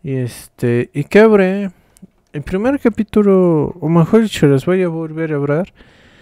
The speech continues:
sobre lo que habré en eso entonces.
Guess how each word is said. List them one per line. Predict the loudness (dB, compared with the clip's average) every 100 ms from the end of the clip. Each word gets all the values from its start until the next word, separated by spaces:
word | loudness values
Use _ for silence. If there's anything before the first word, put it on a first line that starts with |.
| _ _
sobre | -6 2 4 4 2 4 2 2 2
lo | 2
que | 2 4
habré | 6 6 6 4 0 -8 -20 -20 _ _ _ _
en | -6 -6
eso | -4 -8
entonces. | -8 -12 -14 -20